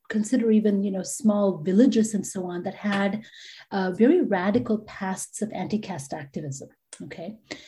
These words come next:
But Bombay indeed becomes very important, uh, not just for, um, South Asia. It was probably the most important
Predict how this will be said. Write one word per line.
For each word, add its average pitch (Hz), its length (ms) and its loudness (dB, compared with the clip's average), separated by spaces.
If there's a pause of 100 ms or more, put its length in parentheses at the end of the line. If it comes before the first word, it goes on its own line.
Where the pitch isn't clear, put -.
(300)
But - 160 6
Bombay 381 460 4
indeed 233 380 6
becomes 214 500 2
very 277 300 2
important, 185 800 2 (140)
uh, 185 360 -2
not 214 320 0
just - 360 -2
for, 214 800 6
um, 180 260 -6
South 151 260 -8
Asia. 226 540 0 (500)
It 370 200 0
was 233 360 8
probably 226 440 2
the 214 140 4
most 208 680 8
important 208 880 2